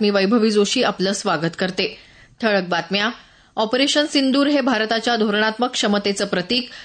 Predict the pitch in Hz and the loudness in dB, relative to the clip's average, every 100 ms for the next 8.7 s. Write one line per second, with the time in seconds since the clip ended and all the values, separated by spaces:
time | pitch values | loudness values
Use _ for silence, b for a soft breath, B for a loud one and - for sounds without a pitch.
0 | - 247 240 247 - 285 254 233 220 220 | -6 0 2 0 0 0 0 0 0 0
1 | 220 214 220 220 202 196 190 180 - 196 | 0 2 2 4 4 2 2 -2 -2 -2
2 | - 233 240 - B B B B B 233 | -2 0 -2 -4 B B B B B 0
3 | 240 294 277 277 269 277 247 240 202 196 | 0 2 2 2 0 -2 -2 0 0 -2
4 | 254 240 240 240 254 254 233 247 247 190 | -2 -2 -2 0 0 0 0 0 0 -2
5 | 185 226 - 226 233 247 233 226 226 202 | -2 -6 -2 0 0 0 0 0 0 0
6 | 185 202 233 226 233 190 175 190 190 196 | 2 2 0 -2 -2 -2 -2 -4 -2 -2
7 | 190 185 185 208 247 - b b b b | -2 -2 0 0 0 -6 b b b b
8 | b b 226 233 226 254 | b b -2 -2 0 -2